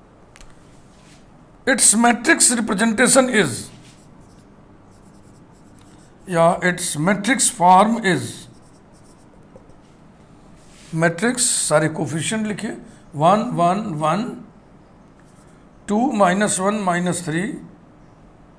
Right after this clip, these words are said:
थ्री, माइनस फ़ाइव, फ़ोर,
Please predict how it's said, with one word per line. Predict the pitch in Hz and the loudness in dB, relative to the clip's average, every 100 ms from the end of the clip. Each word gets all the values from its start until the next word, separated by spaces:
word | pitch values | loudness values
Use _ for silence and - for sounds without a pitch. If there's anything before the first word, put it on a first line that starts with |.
| - - - - - - | -20 -20 -20 -20 -20 -8
थ्री, | 165 196 247 - - - | -4 -2 -4 -8 -16 -10
माइनस | 170 165 170 190 175 | -4 -2 -2 -2 -4
फ़ाइव, | - 165 170 190 - - - - - - - - | -2 -2 0 -4 -8 -18 -20 -20 -20 -20 -20 -18
फ़ोर, | - 175 185 285 - | -6 -2 -2 -6 -14